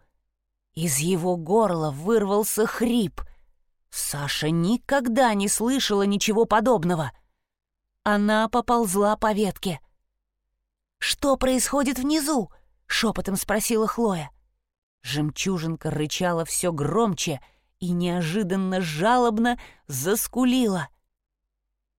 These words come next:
«Что бы ни встретилось нам в лесу, это нехорошо!» Опустив огромные рога,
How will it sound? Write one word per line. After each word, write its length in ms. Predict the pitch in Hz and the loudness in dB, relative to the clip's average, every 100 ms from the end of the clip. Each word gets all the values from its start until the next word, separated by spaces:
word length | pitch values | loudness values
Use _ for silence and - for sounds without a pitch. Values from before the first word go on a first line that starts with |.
| _ _ _ _ | _ _ _ _
«Что 500 | _ - - - 190 | _ -10 -8 -4 -2
бы 140 | 185 180 | 0 0
ни 120 | 185 | -2
встретилось 680 | - - 196 180 - 185 - | -4 -4 -4 -4 -4 -4 -2
нам 260 | 180 196 175 | 0 0 0
в 60 | |
лесу, 500 | 170 180 - 214 233 - _ _ _ _ | -2 -2 0 0 0 -4 _ _ _ _
это 500 | - 226 247 196 165 - _ | 0 2 2 0 -4 -6 _
нехорошо!» 1160 | 208 214 208 220 202 214 214 - - 254 214 165 - _ _ _ _ _ _ _ _ _ _ _ _ _ | 2 4 2 0 2 2 2 0 2 4 4 -2 -18 _ _ _ _ _ _ _ _ _ _ _ _ _
Опустив 720 | 139 - 156 - - 185 - | -8 -4 -4 -4 -2 -4 -2
огромные 680 | 143 147 156 175 156 147 143 | -4 -2 -2 -2 -2 -2 -2
рога, 520 | 135 135 131 170 214 | -2 -4 -2 -2 -2